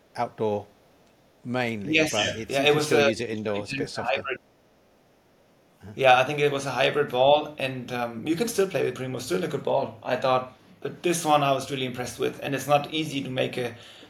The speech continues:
Speaker 2: a proper ball that has all the, all the specifications you need, and this one is, does have it.
Speaker 1: Yeah.
Speaker 2: So
Speaker 1: Okay.
Speaker 2: people be excited for the Helios ball.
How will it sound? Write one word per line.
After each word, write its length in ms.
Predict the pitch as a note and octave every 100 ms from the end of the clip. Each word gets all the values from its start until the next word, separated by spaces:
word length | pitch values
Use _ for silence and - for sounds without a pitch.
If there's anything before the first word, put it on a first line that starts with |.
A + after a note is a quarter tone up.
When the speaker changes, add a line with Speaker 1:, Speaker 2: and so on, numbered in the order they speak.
| -
Speaker 2:
a 40 | -
proper 360 | - C#3+ C#3
ball 360 | A#2+ B2 B2+ B2+
that 180 | B2 A2+
has 220 | A#2+ A#2+
all 220 | A#2 B2+
the, 280 | B2+ B2 A#2+ A2+ - - - _
all 120 | - C#3
the 40 |
specifications 840 | C3+ C3 - - C3 C3 D3+ D3
you 60 | C3
need, 320 | B2+ D3 D3+ - - - _ _ -
and 380 | B2 B2 A#2 A2 - _ - - -
this 220 | C#3 C3
one 220 | C3+ B2+ B2+
is, 400 | A2+ - - - - _ _ _ _ _ -
does 220 | - A#2+ -
have 160 | A#2+
it. 100 | A2 - - _ _ _ _ _ -
Speaker 1:
Yeah. 160 | A2+ G#2 - _ _ -
Speaker 2:
So 160 | C#3+
Speaker 1:
Okay. 120 | C#3+
Speaker 2:
people 160 | C#3+ C#3+
be 120 | D3
excited 400 | D3 - C3 C3
for 160 | - B2+
the 80 | A#2
Helios 380 | C3 B2+ A#2+
ball. 260 | - B2 A#2